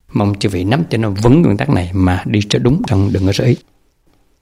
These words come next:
Không có A Di Đà Phật hiện thân, chỉ cần Bồ Tát Quán Thế Âm hoặc Đại Thế Chí đến, chúng ta theo các ngài vãng sanh cũng được. Đúng hay sai?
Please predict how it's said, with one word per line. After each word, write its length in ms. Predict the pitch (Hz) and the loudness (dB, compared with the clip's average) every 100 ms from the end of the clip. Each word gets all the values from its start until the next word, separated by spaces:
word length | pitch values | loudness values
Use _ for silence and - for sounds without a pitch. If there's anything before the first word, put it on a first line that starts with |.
| _ _ _ _ _ _ _ _ _ | _ _ _ _ _ _ _ _ _
Không 640 | - - 202 196 190 180 | -4 4 6 8 8 6
có 340 | 180 202 254 - | 6 6 6 4
A 280 | 185 196 190 | 4 6 6
Di 320 | 180 202 175 | 6 6 6
Đà 180 | 131 117 | 6 4
Phật 240 | 113 - | 2 0
hiện 180 | 113 131 | 2 4
thân, 220 | 160 143 - | 4 2 0
chỉ 200 | - 165 | 4 4
cần 380 | 214 127 110 135 | 4 2 0 4
Bồ 220 | 120 110 | 6 6
Tát 220 | 101 - - - | 4 -2 -6 -4
Quán 340 | 180 233 240 | 2 4 4
Thế 120 | 220 | 4
Âm 240 | 170 139 127 - | 2 2 -2 0
hoặc 300 | 127 113 - | 0 0 0
Đại 260 | 113 98 95 | 0 0 0
Thế 120 | 156 156 | 2 2
Chí 220 | 185 196 | 4 2
đến, 420 | 185 151 196 226 - - - | 4 4 4 2 -4 -20 2
chúng 260 | 170 196 208 | 4 4 2
ta 280 | 139 135 123 - | 0 0 -2 0
theo 240 | 135 127 | 4 4
các 280 | 123 110 110 | 2 -2 -2
ngài 240 | 107 90 | -4 -4
vãng 260 | 92 104 139 - | -4 -2 0 0
sanh 160 | 123 | 0
cũng 220 | - 110 | 2 6
được. 280 | 135 104 - _ _ _ _ _ _ _ _ _ _ _ | 6 4 0 _ _ _ _ _ _ _ _ _ _ _
Đúng 140 | 117 160 | 4 4
hay 100 | 127 | 4
sai? 240 | - 98 | 0 -8